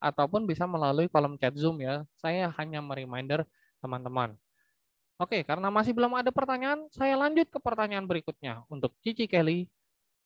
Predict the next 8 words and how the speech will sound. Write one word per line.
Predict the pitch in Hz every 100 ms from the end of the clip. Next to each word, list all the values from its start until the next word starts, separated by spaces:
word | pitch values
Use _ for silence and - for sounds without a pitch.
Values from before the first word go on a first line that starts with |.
| _ _ _ _ _ _
Yaitu, | 135 135 - 247 277 _ _ _ _ _ _ _ _ _ _ _ _ _ _ _ -
kalau | 220 262 277
langkah | 277 269 254 269 262 240
awal | 247 262
kita | 247 254 254
dalam | 233 233 233
berorganisasi | 220 233 214 185 190 185 202 214 285
itu | - -